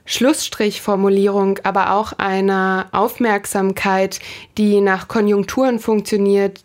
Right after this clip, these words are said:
die sich jetzt nochmal gerade zum Urteilsspruch gezeigt hat, sollte entgegengesetzt werden, eine kontinuierliche Bearbeitung des Anschlags und seiner Hintergründe.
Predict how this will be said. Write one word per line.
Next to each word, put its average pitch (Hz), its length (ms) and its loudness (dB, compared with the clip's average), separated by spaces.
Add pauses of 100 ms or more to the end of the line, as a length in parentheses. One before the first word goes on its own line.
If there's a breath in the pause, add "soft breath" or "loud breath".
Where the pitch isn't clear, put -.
die 196 140 0
sich 190 240 -2
jetzt 220 260 -2
nochmal 196 540 0
gerade 190 320 -2
zum 196 180 -4
Urteilsspruch 214 640 -2
gezeigt 214 560 -2
hat, 202 220 -2 (640 loud breath)
sollte 220 400 2
entgegengesetzt 208 840 0
werden, 185 460 0
eine 185 480 0
kontinuierliche 202 1200 0
Bearbeitung 175 960 -2 (100)
des 185 140 -6
Anschlags 180 800 -2
und 170 180 -4
seiner 175 220 0
Hintergründe. 170 800 -4